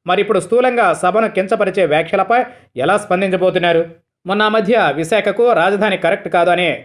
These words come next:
ఓ వితండ వాదన చేస్తూ, అది నక్సల్స్ ఎఫెక్టెడ్, మొన్న మొన్ననే ఓ ఎమ్మెల్యేను చంపారు, ఓ మాజీ ఎమ్మెల్యేను చంపారు, అమెరికా కూడా ఆందోళన వ్యక్తం చేసింది అన్నట్టుగా ఓ కథనం రాసింది ఆంధ్రజ్యోతి. అప్పట్లో తెలంగాణ ఉద్యమ సమయంలోనూ ఇలాంటి రాతలే కనిపించేవి.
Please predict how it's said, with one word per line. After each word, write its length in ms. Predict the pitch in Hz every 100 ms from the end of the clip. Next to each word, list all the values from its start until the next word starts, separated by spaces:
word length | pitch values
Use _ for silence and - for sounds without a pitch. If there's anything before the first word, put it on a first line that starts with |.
| 147
ఓ 160 | 156
వితండ 320 | 135 156 196 196
వాదన 260 | 170 180
చేస్తూ, 440 | 156 165 165 269 269 - _ 151
అది 180 | 185
నక్సల్స్ 440 | 165 196 262 262 - 151
ఎఫెక్టెడ్, 500 | 160 185 185 147 120 - _ -
మొన్న 180 | 175 240
మొన్ననే 440 | 240 226 240 233
ఓ 140 | 175 160
ఎమ్మెల్యేను 460 | 147 190 196 185
చంపారు, 440 | 226 151 156 139 110 - _ -
ఓ 120 | 160 151
మాజీ 280 | 151 220
ఎమ్మెల్యేను 380 | 254 214 214 214
చంపారు, 460 | 214 151 160 143 107 - _ -
అమెరికా 340 | 170 240 262
కూడా 200 | 254 247
ఆందోళన 420 | 220 185 226 233 220
వ్యక్తం 300 | 180 180 208
చేసింది 640 | 190 190 185 196 214 -
అన్నట్టుగా 520 | 165 170 180 208 240 -
ఓ 100 | 165
కథనం 320 | 170 170 196
రాసింది 380 | 165 160 180 233
ఆంధ్రజ్యోతి. 720 | 185 165 151 151 147 135 - _ -
అప్పట్లో 420 | 180 240 247 202
తెలంగాణ 460 | 143 175 185 220 226
ఉద్యమ 340 | 208 185 208
సమయంలోనూ 600 | 208 202 208 208 214 247 240
ఇలాంటి 300 | 147 208 226
రాతలే 320 | 185 180 202
కనిపించేవి. 680 | 220 160 165 170 151 120